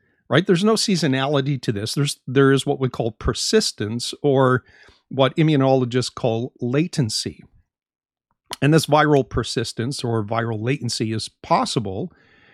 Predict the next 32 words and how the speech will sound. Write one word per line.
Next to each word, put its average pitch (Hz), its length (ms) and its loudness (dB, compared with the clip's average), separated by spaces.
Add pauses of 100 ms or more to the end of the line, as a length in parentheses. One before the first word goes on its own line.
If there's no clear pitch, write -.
(240)
because 185 280 4
certain 196 280 2
viruses 135 480 0
have 131 280 -2
this 127 300 -2
amazing 120 500 -2
ability 120 720 -2
to 113 460 -4 (600)
evade 143 480 0
detection 127 540 -2
by 113 180 -2
our 110 120 0
immune 107 260 -4
systems, 113 720 -4
and 127 140 2
that 175 160 4
allows 131 440 2
them 107 240 -4 (100)
to 117 120 -2
quite 175 300 -2
literally 120 460 0
hide 123 320 -2
inside 117 440 0
our 110 140 0
own 107 140 -4
tissues, 104 500 -4
inside 110 340 -4
certain 110 260 -4
cells, 107 460 -6
whether 113 200 -4
those 104 280 -4
are 101 140 -2